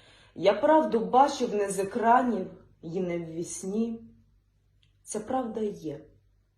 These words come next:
про неї очі говорили. Ті очі, що, полишивши вогонь, болять. Та сильні, шиї не схилили, вони не з краю і не осторонь. Війна.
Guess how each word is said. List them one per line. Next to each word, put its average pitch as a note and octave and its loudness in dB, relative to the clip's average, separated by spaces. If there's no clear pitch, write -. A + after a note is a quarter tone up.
про G#3 -4
неї G3+ -6
очі F3+ -8
говорили. E3 -6
Ті - -10
очі, C#4 6
що, A#3+ 2
полишивши C4 2
вогонь, A#3+ 4
болять. F3 -6
Та E3+ -16
сильні, A3 -4
шиї C#4 4
не C4 4
схилили, B3 2
вони A3 -2
не D#3+ -10
з - -10
краю B3 0
і D4+ 4
не A#3+ 8
осторонь. A3 4
Війна. D3+ -12